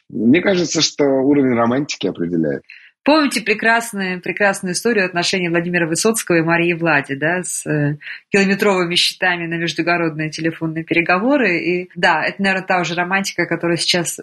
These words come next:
Speaker 2: из-за доступности, о которой вы говорите, сложно повторить. Мне одна наша слушательница попросила с вами обсудить вот такую ситуацию. Когда знакомство произошло в офлайне,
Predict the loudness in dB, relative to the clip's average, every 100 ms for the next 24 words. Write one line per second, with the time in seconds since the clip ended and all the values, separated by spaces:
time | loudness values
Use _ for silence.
0 | 0 2 4 4 0 0 -2 -2 -4 -4
1 | -2 0 0 2 0 0 -4 -2 -2 -4
2 | -2 0 2 0 0 2 0 -2 -2 0
3 | 0 -2 -4 -4 -8 -6 -6 -2 -2 -2
4 | 0 0 0 0 0 2 -2 -4 -4 -2
5 | -2 -4 -2 -2 2 0 0 -2 0 0
6 | -4 -8 -10 -10 -10 -10 -2 0 2 4
7 | 4 2 -2 -8 -2 0 0 -2 -4 -2
8 | 0 2 2 0 -2 -4 -2 0 0 -2
9 | -4 -6